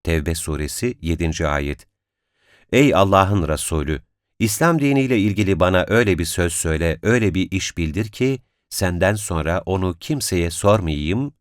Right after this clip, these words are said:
ve ona sarılayım." diyen sahabi Süfyan bin Abdullah'a Peygamberimiz, "Allah'a iman ettim, Rabbim Allah de ve dosdoğru ol." cevabını vermiştir. Peygamberimiz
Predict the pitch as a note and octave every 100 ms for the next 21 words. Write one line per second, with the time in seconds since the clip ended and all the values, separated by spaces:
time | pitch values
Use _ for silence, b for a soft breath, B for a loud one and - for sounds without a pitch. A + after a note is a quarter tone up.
0 | - G#2 G#2 - B2+ A#2+ - F2 E2 E2+
1 | D2 C#2 D2 C#2+ - E2 D2 D#2+ D2+ G2+
2 | G#2 B - A2 - A#2+ A#2+ F#2 F#2 -
3 | E2 F2 E2 D2+ E2+ E2 E2+ E2 D#2+ D#2
4 | E2 A2+ C3+ - _ _ _ _ _ A2
5 | A2 A#2+ A2+ B2 - F#2+ F2+ F2+ D#2 C#2
6 | - D2 - _ - F2+ G#2 E2 G#2 F#2
7 | F2 F2 D#2 G2+ G2+ - A2+ A#2+ _ E2
8 | F#2 D2 G2+ G#2 - G2+ E2+ F2 E2+ E2+
9 | D#2+ C2+ _ - F2+ D#2 D2+ D#2 D2 D2
10 | C2+ C2+ - - - _ _ _ _ _
11 | _ _ _ _ _ _ _ _ _ _
12 | _ - C#3 D3 C#3+ D3+ D3+ E3 -